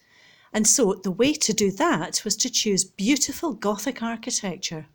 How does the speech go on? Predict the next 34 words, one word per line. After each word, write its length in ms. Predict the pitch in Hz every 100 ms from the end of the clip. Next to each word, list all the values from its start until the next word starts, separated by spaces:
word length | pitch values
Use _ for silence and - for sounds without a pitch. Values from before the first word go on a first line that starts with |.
| _
And 100 | 165
so 140 | - 185
we 140 | 220
went 220 | 240 220
to 120 | -
Glasgow, 600 | 285 247 175 147 - 185 185 _
and 140 | 180 -
honestly, 580 | 247 277 262 - 151 -
it 160 | 185 180
was 200 | 185 -
so 220 | 240 233
beautiful. 600 | 226 220 - - 160 156 _ - - _ -
I 60 |
wish 320 | 175 247 -
we 60 | 208
could 180 | 214 190
have 80 | -
filmed 380 | - 254 285
there 200 | 285 254
more. 460 | 233 220 214 156 147 _ _ _ _ - - - - - - -
I 60 | 220
really 320 | 226 359 370
think 360 | - 175 151 -
it's 400 | 220 - - _ -
a 60 |
very 320 | 165 240 262 302
special 600 | - - 269 240 - 160
Gotham. 520 | 180 156 - 160 151 _ -
I 80 | 180
mean, 380 | 196 233 220 -
what 220 | 285 -
a 60 | 226
special 420 | - 190 190 190
place." 680 | - - 160 151 - -